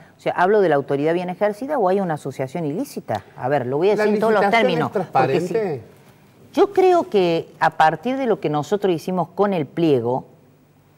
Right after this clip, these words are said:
Speaker 1: de licitaciones, con el concejal Abelardo Lozano, cambiamos varias cosas, que el pliego fuera gratis,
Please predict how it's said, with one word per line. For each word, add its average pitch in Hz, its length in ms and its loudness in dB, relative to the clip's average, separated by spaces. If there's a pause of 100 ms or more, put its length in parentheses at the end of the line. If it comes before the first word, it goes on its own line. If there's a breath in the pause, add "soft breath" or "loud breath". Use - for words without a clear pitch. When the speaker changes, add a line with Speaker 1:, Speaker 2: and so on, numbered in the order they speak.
(160)
Speaker 1:
de 151 160 0
licitaciones, 135 1040 -2 (100)
con 120 160 -10
el 113 120 -10
concejal 123 800 -6
Abelardo 127 500 -6
Lozano, 135 560 -4 (500 loud breath)
cambiamos 135 560 -2
varias 170 340 2
cosas, 123 360 -6
que - 80 -8
el 120 80 -6
pliego 131 260 -2
fuera 127 260 -4
gratis, 147 720 -2